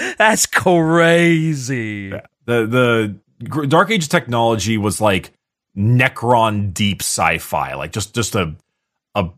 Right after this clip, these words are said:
Speaker 2: the ability to control the universe at such an insane degree, and it's why
Speaker 1: Yeah.
Speaker 2: S T Cs are so frightening.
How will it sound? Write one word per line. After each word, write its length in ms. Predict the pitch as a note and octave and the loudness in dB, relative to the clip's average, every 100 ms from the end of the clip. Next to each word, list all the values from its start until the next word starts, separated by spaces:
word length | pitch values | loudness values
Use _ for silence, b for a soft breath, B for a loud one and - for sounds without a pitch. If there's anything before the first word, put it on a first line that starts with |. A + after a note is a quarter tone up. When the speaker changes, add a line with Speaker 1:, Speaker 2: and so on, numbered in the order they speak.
| - | -2
Speaker 2:
the 120 | B2 B2+ | 2 2
ability 520 | G#2 D3 C#3 C#3 C3+ | 4 2 4 2 2
to 120 | B2+ | -2
control 540 | - A2+ - A#2+ A2+ | -2 -2 -2 2 2
the 80 | G2 | 2
universe 440 | F#2+ G2 F2+ F2+ G2 | -2 -2 0 -2 -2
at 60 | |
such 200 | F#2+ G#2+ | -6 -6
an 80 | G#2 | -4
insane 580 | F#2+ E2 - - F#2+ F#2 | -2 -2 -4 -2 0 0
degree, 440 | F2 D#2 E2 D2 | -2 -4 -4 -4
and 140 | D2 E2+ | -6 -6
it's 160 | - | -4
why 180 | G#2+ G#2+ | 0 2
Speaker 1:
Yeah. 80 | G#2+ | 2
Speaker 2:
S 180 | F2+ F2 | 0 -2
T 100 | A2+ | -6
Cs 300 | - A2 F#2 | -4 -2 0
are 60 | F2+ | -2
so 240 | - G2+ | -2 -2
frightening. 840 | - - G2 F2+ F2+ D#2+ D#2+ G#2 | -4 -6 0 0 -2 -8 -6 -6